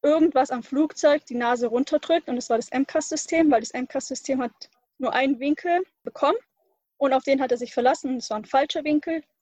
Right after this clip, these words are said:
und hat dann immer wieder die Nase nach unten gedrückt und die Piloten haben dann mit ihrem Joch, also dieses Lenkrad sozusagen von denen, immer wieder versucht, die Nase nach oben zu ziehen,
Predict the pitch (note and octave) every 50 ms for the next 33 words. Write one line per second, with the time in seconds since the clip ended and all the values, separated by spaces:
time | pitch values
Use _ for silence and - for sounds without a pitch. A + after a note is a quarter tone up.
0 | _ _ _ _ _ _ _ - - C#4+ C#4 C#4 C#4 C#4 D4 C4+ - C4+ C4+ C#4+
1 | C#4+ D4 C#4+ B3 C4 C4 C4 B3+ A#3+ A#3+ A#3+ A#3+ A#3+ B3+ A3+ A#3 A#3+ - C4+ C#4+
2 | - D4+ C#4 D4 - D4+ C#4 - C4 B3 A#3 - B3+ A#3+ C4 C4+ - - B3+ B3+
3 | B3 B3 A#3+ A#3 A#3+ A#3 - - A#3 A3+ A3 A3+ A3+ B3 D#4 F4+ - - _ _
4 | _ _ _ _ _ _ - - - D4 B3 A3+ A#3 G#3+ G#3+ A3 G#3 - - A#3+
5 | B3 B3+ D4 - - C#4 C#4 - C#4 C4 - C#4+ C4 C4 C#4+ - - C#4 C4 B3+
6 | C4 C4 C4+ _ _ _ _ _ _ - C#4+ C4+ C4+ C4 B3 C4 C4 C4 - C4+
7 | A#3 C4 B3+ - - B3 A#3 A#3+ A#3+ A#3+ B3+ C4 A#3+ A3+ - - - C4 C4+ C#4
8 | D#4 D4 C#4+ - - C#4+ - - D#4+ D#4 E4+ G#4+